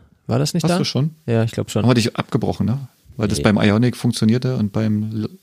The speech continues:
Speaker 1: Ja, da
Speaker 2: Leaf
Speaker 1: habt ihr mich
Speaker 2: nicht,
Speaker 1: dann,
Speaker 2: ne?
Speaker 1: habt ihr mich abgebrochen,
Speaker 2: Genau.
Speaker 1: weil ich mich nicht mehr eingekriegt hab wahrscheinlich.
Speaker 2: <laughs> Ja, aber, ähm, das Lenkrad steht im Vergleich zum Nissan E N V dann doch recht senkrecht, ne?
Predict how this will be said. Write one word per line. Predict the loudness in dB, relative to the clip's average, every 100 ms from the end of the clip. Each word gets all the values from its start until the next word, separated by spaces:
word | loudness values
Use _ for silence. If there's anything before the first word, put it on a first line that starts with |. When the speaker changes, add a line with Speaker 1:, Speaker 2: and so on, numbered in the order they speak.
| 0
Speaker 1:
Ja, | 4
da | 4
Speaker 2:
Leaf |
Speaker 1:
habt | 4
ihr |
mich | 2
Speaker 2:
nicht, | 4
Speaker 1:
dann, | 2 2
Speaker 2:
ne? |
Speaker 1:
habt | 2 2
ihr | 2
mich | 0
abgebrochen, | -2 0 0 2
Speaker 2:
Genau. | 4
Speaker 1:
weil | 4 2
ich | 0
mich | 0 0
nicht | -2
mehr | -4
eingekriegt | -4 -4 -4 -6
hab | -6 -2
wahrscheinlich. | 2 2 2
Speaker 2:
<laughs> | 0 -2 -4 -12 -14 -16 -2
Ja, | 0 2
aber, | 2 2 0 -4 -10
ähm, | 0 2 2 2 -2
das | -2 -2
Lenkrad | -2 -2 -4 -4
steht | -2 -2 -4 -12 -20 _ _ _ -4
im | -2
Vergleich | 0 0 0
zum | 0 2 4 4
Nissan | 2 2 0
E | 0 0
N | -2
V | -2 -2 -2
dann | -2 -2
doch | -2 -4 -6
recht | -6 -6
senkrecht, | -8 -4 -6 -4
ne? | -4